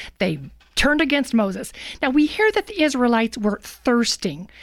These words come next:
but they certainly weren't dying of thirst, right? It was that being afraid that they were gonna wear,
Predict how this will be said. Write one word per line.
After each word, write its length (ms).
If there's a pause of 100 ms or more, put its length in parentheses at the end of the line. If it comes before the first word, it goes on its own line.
(100)
but 140
they 80
certainly 440
weren't 300
dying 420
of 80
thirst, 500
right? 360 (280)
It 200
was 220
that 260
being 380
afraid 680
that 140
they 80
were 100
gonna 300
wear, 400